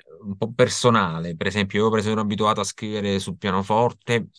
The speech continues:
eh, a pianoforte, e magari mentre s-, scrivo e penso alla melodia potrebbe uscire anche qualche parola, e quella parola lì magari tu la annoti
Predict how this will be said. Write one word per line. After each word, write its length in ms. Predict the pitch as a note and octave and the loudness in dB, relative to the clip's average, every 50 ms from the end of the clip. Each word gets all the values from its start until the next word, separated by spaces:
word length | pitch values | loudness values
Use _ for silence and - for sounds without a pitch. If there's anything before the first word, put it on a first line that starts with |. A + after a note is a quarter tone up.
| _ _ | _ _
eh, 220 | _ - E2 F2+ E2+ E2 | _ -14 -12 -10 -8 -10
a 60 | F2+ | -8
pianoforte, 560 | - - G2+ G#2 A#2 A2+ B2 A#2+ A#2+ A#2+ - | -4 -2 0 0 2 2 2 0 2 0 0
e 40 | A2 | 0
magari 440 | G2 F#2+ F#2+ F#2 G2+ G#2+ G#2 G2+ F#2+ - - - - - _ _ _ _ | 0 0 0 -2 0 0 0 -2 -2 -6 -16 -20 -20 -20 _ _ _ _
mentre 400 | - G2+ G#2+ G#2 G2+ - - A2 | -2 -2 -2 -2 -4 -4 -4 -4
s-, 140 | - - - _ _ _ _ _ _ _ _ | -4 -4 -8 _ _ _ _ _ _ _ _
scrivo 500 | _ - - _ - A#2 A#2 A#2 A#2 A#2 | _ -20 -20 _ -2 0 0 4 4 2
e 60 | A2 | 2
penso 280 | - A#2+ A#2 A2 - A#2+ | 2 0 0 0 0 0
alla 100 | A2+ A2+ | 0 0
melodia 340 | A2+ A2 A2 A#2 D3 C#3+ B2 - _ _ _ _ _ _ _ - | 0 -2 0 0 0 0 0 -4 _ _ _ _ _ _ _ -6
potrebbe 380 | A2+ G#2+ A2+ A#2 A2+ A2 G#2+ | -4 -2 -2 -4 -2 -4 -6
uscire 320 | G#2+ G2 - - A#2+ A2 G#2+ | -6 -6 -6 -4 -2 0 0
anche 260 | G#2+ A2 G2+ - G2+ | 0 -2 -2 -6 -4
qualche 340 | - G2+ G2+ G2 - - - | -2 -2 -4 -4 -6 -12 -12
parola, 380 | - _ A2 B2+ D3+ D3+ A#2 | -6 _ 0 2 2 2 2
e 100 | F#2 F#2+ | 0 -2
quella 220 | - - G2+ G2 G2+ | -4 -4 -4 -4 -2
parola 260 | G2+ A2 G#2+ A2+ A#2 | -2 -2 -2 0 -2
lì 140 | A2 A2 A2 | -2 -4 -6
magari 320 | G#2 F#2+ G2 A2 A2 G#2 | -6 -6 -4 -4 -4 -4
tu 140 | G2+ A2+ G2+ | -4 -2 0
la 100 | G2+ G#2+ | 0 0
annoti 600 | A#2 B2 A#2 G#2+ G2+ A2+ A#2 A2 - B2 A#2 G2+ | 0 0 0 0 -2 -2 -4 -4 -6 -6 -8 -8